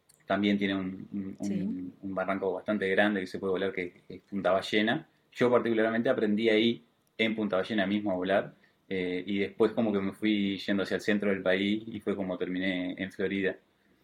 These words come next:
Speaker 1: Después, en relación a, a, al vuelo más que nada en el centro y norte del país, que siempre es contorno, o sea, desde que uno inicia el vuelo,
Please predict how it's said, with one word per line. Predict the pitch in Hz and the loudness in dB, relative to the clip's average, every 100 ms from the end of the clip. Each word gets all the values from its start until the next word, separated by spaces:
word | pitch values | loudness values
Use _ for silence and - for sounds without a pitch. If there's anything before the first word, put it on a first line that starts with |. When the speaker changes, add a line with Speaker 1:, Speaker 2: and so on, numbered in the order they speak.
| - _ - | -20 _ -6
Speaker 1:
Después, | 98 117 110 | -6 2 2
en | 113 | 2
relación | 104 101 - 120 | 0 -2 0 0
a, | 113 101 | 2 2
a, | - 95 95 90 | 0 -2 -2 -2
al | 95 | 0
vuelo | 104 104 101 | 2 2 2
más | 104 | 0
que | - | 0
nada | 104 104 | 2 2
en | 101 | 2
el | 98 | -2
centro | - 113 110 104 101 | 2 4 4 2 2
y | |
norte | 107 107 104 | 2 2 0
del | 104 | 2
país, | 98 107 | 2 2
que | 107 95 | -2 -8
siempre | - 117 110 104 | -2 0 0 -2
es | 101 | -2
contorno, | 104 101 101 107 135 147 | -2 2 2 2 -2 -4
o | - | -2
sea, | 101 | 0
desde | 92 92 90 | 0 -2 -2
que | |
uno | 98 101 | 0 0
inicia | 95 107 107 101 | 2 0 0 0
el | 95 | 0
vuelo, | 95 104 95 | 0 2 2